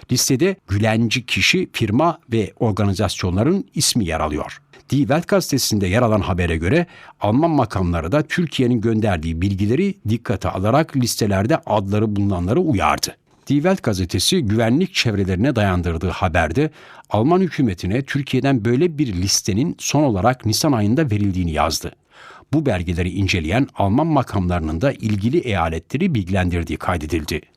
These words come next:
Berlin Eyalet Emniyet Teşkilatı'nda on altı Haziran'dan bu yana yetmiş iki kişinin adının bulunduğu kırk sayfalık bir listenin bulunduğu belirtildi. Alman İçişleri Bakanlığı'ndan bir sözcü, Türkiye'den kendilerine ulaşan bu tür bilgiler konusunda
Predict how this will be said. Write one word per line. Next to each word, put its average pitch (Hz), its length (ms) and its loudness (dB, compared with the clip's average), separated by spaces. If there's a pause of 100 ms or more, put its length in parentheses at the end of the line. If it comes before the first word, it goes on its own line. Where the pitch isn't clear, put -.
Berlin 87 260 2
Eyalet 92 420 0
Emniyet 110 340 0
Teşkilatı'nda 85 880 -2 (300)
on 165 160 2
altı 151 280 2
Haziran'dan 82 680 -2
bu 131 80 2
yana 127 260 0
yetmiş 107 480 -2
iki 175 160 -2
kişinin - 380 -2
adının 101 360 0
bulunduğu 85 420 -2
kırk - 340 -6
sayfalık 104 560 -2
bir 101 100 0
listenin 120 600 0
bulunduğu 90 400 0
belirtildi. 73 540 -6 (360)
Alman 156 240 4
İçişleri 160 400 0
Bakanlığı'ndan 85 640 -4
bir 95 100 -2
sözcü, 110 460 0 (320)
Türkiye'den 123 580 -2
kendilerine 113 540 0
ulaşan 139 580 0 (100)
bu 185 100 2
tür 87 300 -4
bilgiler 101 480 0
konusunda 98 600 -2